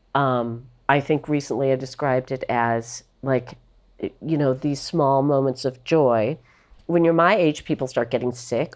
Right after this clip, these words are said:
All of my siblings have very serious illnesses.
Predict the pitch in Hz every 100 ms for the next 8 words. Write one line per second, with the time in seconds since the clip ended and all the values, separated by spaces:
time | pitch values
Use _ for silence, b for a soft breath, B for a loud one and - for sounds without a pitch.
0 | - 185 247 240 220 180 196 170 156 139
1 | 135 151 127 143 170 160 160 - - 143
2 | 139 139 - - _ _ _ 151 135 127
3 | 123 98 -